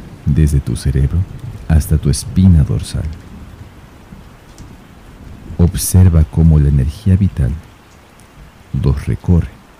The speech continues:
y se extiende hacia las extremidades.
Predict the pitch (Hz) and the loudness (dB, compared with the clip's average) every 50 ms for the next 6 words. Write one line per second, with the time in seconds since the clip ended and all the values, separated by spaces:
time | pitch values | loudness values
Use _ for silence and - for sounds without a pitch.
0 | - - - - - - - - - - - - - _ - - _ _ - 101 | -20 -20 -20 -20 -20 -20 -20 -20 -20 -20 -20 -20 -20 _ -20 -20 _ _ 2 2
1 | 92 78 - 71 - - - - - - 98 104 101 92 78 67 65 69 71 - | 2 2 0 -4 -6 -6 -8 -8 -2 2 4 6 6 6 4 2 0 -4 -6 -10
2 | - - - - - - - - - - 82 85 80 - - - - 78 71 71 | -14 -20 -20 -20 -20 -20 -20 -16 -8 -2 0 0 0 0 -2 -2 -2 -2 0 -2
3 | 76 - - - - - - _ - - - - 69 71 76 - - 73 - - | -4 -8 -14 -20 -20 -20 -20 _ -20 -18 -10 -6 -4 -4 -4 -4 -6 -8 -10 -8
4 | - 58 57 62 64 65 69 69 65 - - - - - - - | -8 -6 -4 -4 -4 -4 -4 -6 -6 -8 -10 -12 -16 -20 -20 -20